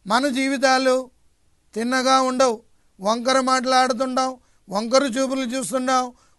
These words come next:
వంకర జీవితాలు జీవిస్తుంటాం. నేనంటాను, వంకర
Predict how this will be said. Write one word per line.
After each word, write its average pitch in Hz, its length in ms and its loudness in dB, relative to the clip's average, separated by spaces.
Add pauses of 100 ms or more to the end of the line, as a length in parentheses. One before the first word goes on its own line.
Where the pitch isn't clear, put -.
వంకర 254 380 2
జీవితాలు 262 520 0
జీవిస్తుంటాం. 247 800 -4 (2750)
నేనంటాను, 247 760 0 (520)
వంకర 262 640 4